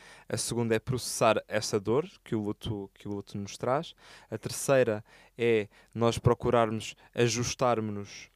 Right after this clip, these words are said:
ao mundo sem a pessoa, sem o objeto perdido, sem aquilo que perdemos, e a quarta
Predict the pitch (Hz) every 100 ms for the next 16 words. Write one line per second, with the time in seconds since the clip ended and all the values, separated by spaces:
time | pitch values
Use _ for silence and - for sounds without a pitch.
0 | - 113 113 117 123 113 98 98 - -
1 | 113 110 - - 131 147 117 - 110 107
2 | 101 95 - - 107 107 107 113 - -
3 | 110 113 143 - 107 - 110 - - 110
4 | 127 139 - - - - - 117 120 -
5 | 127 123 - 143 147